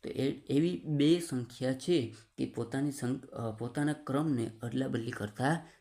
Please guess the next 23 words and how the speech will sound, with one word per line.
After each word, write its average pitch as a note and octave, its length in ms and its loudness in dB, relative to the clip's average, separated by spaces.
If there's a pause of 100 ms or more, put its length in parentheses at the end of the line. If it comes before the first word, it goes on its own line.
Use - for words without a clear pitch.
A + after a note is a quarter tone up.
(100)
નથી. G#2 260 -4
તો - 100 -16 (100)
સાચો A2+ 260 -4
જવાબ C3+ 260 -2
શું C3+ 280 -2
આવશે? A#2+ 440 -2 (260)
એ. G#2+ 260 -4 (680)
દોસ્તો, C#3 320 -2
આવા D3 360 2
જ E3 120 0
પરીક્ષામાં D3+ 520 0
પૂછે C#3 320 -2
છે G#2+ 120 -6 (320)
અને C3 240 -2
ખાસ D#3+ 460 -4
સી - 260 -2
સીમાં C#3 580 4
બે D3 140 2
થી E3 160 2
ત્રણ E3 460 2
માર્ક્સના D3 380 4
દાખલા B2+ 380 0
આવા C3 540 -2